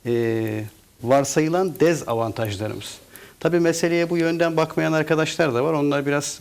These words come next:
bunun, e, neden dezavantaj olduğu konusunda tartışıyorlar. Fakat neden dezavantaj olduğuna insan iki sıfırda değineyim. İnsan iki sıfırda bu az önce bahsettiğimiz insan bir sıfırın yani modern insanın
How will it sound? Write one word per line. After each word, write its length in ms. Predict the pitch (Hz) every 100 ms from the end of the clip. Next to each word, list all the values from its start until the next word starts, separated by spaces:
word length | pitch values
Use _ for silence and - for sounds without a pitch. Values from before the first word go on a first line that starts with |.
| 135
bunun, 180 | 139
e, 500 | 143 - 123 127 123
neden 360 | 123 127 135 123
dezavantaj 580 | 131 123 127 127 131 120
olduğu 280 | 131 131 131
konusunda 460 | 127 123 - 160
tartışıyorlar. 680 | 196 139 131 - 117 117 185
Fakat 320 | - 151 160 151
neden 460 | 147 147 160 143
dezavantaj 640 | 151 147 135 143 135 147
olduğuna 480 | 143 135 123 143 180 190 - -
insan 340 | 135 143 170 156
iki 180 | 139 160
sıfırda 480 | - 147 135 147
değineyim. 340 | 113 110 123 202 - - - -
İnsan 360 | - 156 160 180
iki 180 | 156 185
sıfırda 460 | - - 135 143
bu 220 | 190 175 151
az 160 | 147
önce 220 | 160 151
bahsettiğimiz 760 | 151 156 160 156 - 151 151 - 139 -
insan 400 | 135 139 151 139
bir 100 | 131
sıfırın 340 | - 120 113
yani 280 | 110 123 123
modern 340 | 123 127 147
insanın 520 | 131 123 113 117 113